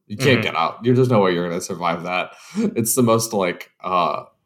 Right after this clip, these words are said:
Speaker 2: Yeah,
Speaker 1: yeah.
Speaker 2: and if you're playing, like, Kill Confirmed, where you have to walk over their body to pick up the dog tag, it's, it's like a
Speaker 1: <laughs> You just
Speaker 2: fifty fifty gamble all the time.
Speaker 1: Yeah, exactly.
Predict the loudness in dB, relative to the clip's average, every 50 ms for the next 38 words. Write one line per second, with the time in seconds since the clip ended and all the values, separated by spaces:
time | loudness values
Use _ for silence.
0 | _ _ -2 0 2 2 4 2 2 2 0 -2 -4 -6 -4 -2 -2 0 2 2
1 | 0 0 -2 -2 -2 0 0 0 0 -4 -6 -4 -2 -2 0 0 0 0 -2 -2
2 | 0 0 2 2 0 0 -2 -2 0 0 0 -2 -2 0 2 2 2 2 0 -2
3 | -2 -2 -2 -2 -4 -4 -2 0 0 0 -2 -2 -6 -12 -14 -12 -14 -12 -10 -10
4 | -10 -8 -10 -10 -6 -4 -2 0 0 -2 -4 -4 -2 0 2 4 4 4 4 2
5 | 2 2 2 2 2 2 4 4 4 4 2 2 2 2 2 2 4 2 2 4
6 | 6 6 4 4 4 0 -2 -2 -2 -2 -2 -2 -6 -8 -8 -8 -8 -8 -6 -6
7 | -4 -2 0 0 -2 -2 -4 -8 -4 2 4 6 6 6 6 4 4 2 0 -4
8 | -4 -6 -6 -6 -8 -8 -12 -12 -14